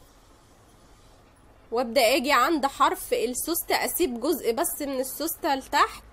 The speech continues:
حرفها، يعني بحيث ان هو يلف معايا في الحتة اللي تحت خالص دي، والباقي أ-، الزقه بقى زي ما انتوا شايفين كده، وامسك شوية كده بايدي لحد ما اتأكد ان ال-، الشمع لزق كله،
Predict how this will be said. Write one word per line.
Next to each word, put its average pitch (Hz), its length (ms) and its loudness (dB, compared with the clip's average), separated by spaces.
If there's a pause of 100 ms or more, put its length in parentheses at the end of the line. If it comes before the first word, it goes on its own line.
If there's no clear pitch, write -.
(580)
حرفها، 269 380 2
يعني 269 340 4
بحيث 320 320 -6
ان 285 140 0
هو 277 120 4
يلف 269 380 0
معايا 285 340 0
في 285 120 -10
الحتة 320 340 -8
اللي 262 140 -2
تحت - 300 -4
خالص 277 360 -2
دي، 233 260 0 (2000)
والباقي 269 560 0
أ-، - 500 -2
الزقه 240 400 0
بقى 285 200 0
زي 247 200 0
ما 247 100 -4
انتوا 285 220 -8
شايفين 262 480 -6
كده، - 180 -16 (640)
وامسك 277 380 -2
شوية 277 420 0
كده 285 260 -2
بايدي 269 380 -2
لحد 269 320 -6
ما 269 120 -2
اتأكد 254 440 -6
ان 262 200 -4
ال-، 226 240 -6
الشمع 233 560 -4
لزق 254 340 -2
كله، 302 460 -2